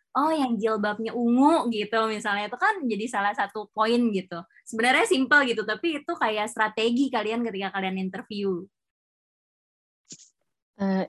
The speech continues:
Speaker 2: terus nih, Kak, tadi kan, eh, Kak Dina sendiri juga sempet bahas do and don'ts-nya kalau misalkan kita lagi ngelamar kerjaan. Kalau boleh tahu,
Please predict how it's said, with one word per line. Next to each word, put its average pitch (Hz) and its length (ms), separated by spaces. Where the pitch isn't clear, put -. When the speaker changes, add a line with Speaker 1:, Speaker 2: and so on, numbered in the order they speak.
Speaker 2:
terus 247 240
nih, 247 80
Kak, - 240
tadi 208 160
kan, 302 320
eh, 208 400
Kak 190 240
Dina 185 240
sendiri 220 240
juga 208 160
sempet 196 400
bahas 180 560
do 185 240
and 180 240
don'ts-nya 180 480
kalau 196 160
misalkan 185 400
kita - 160
lagi 185 240
ngelamar 175 240
kerjaan. 170 480
Kalau 196 160
boleh 185 160
tahu, 190 320